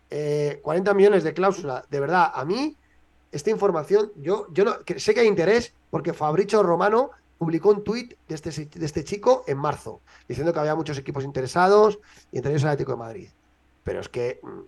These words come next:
el Atlético de Madrid busca una fórmula económicamente viable,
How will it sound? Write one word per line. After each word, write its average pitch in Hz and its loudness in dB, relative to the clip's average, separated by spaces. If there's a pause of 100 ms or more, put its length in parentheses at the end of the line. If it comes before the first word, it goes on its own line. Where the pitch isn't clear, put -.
(120)
el 110 -14
Atlético 117 -8
de 131 0
Madrid 143 0
busca 135 -6
una 139 -2
fórmula 143 -2
económicamente 139 0
viable, 147 0